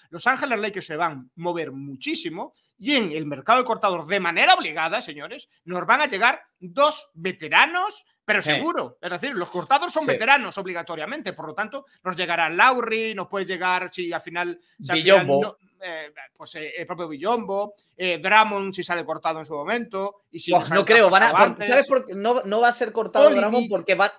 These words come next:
Speaker 2: porque, sí, bueno, Olynyk, pues, no sé yo. Eso, Drummond y Olynyk, si son cortados, yo sería sorpresa, pero, eh, hay que hablar de lo de Biyombo y lo de Drummond.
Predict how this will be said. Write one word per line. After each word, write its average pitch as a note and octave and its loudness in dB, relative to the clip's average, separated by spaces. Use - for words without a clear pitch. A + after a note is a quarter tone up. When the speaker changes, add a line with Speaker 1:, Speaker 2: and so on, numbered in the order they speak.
Speaker 2:
porque, E3+ 2
sí, F#3 -10
bueno, D#3+ -8
Olynyk, D3+ -12
pues, C3+ -10
no B2+ -12
sé B2 -12
yo. C3 -6
Eso, G3 -6
Drummond A#3 4
y A3 2
Olynyk, G3+ -2
si F3+ -6
son F#3 -6
cortados, F3 0
yo E3 -2
sería - -6
sorpresa, A#2+ -8
pero, D#3 0
eh, E3+ -2
hay A#3+ 4
que G4+ 0
hablar B3 6
de E3+ 4
lo E3 0
de D#3 -2
Biyombo A3+ 6
y F#3 -2
lo F3 6
de E3+ 6
Drummond. G3 0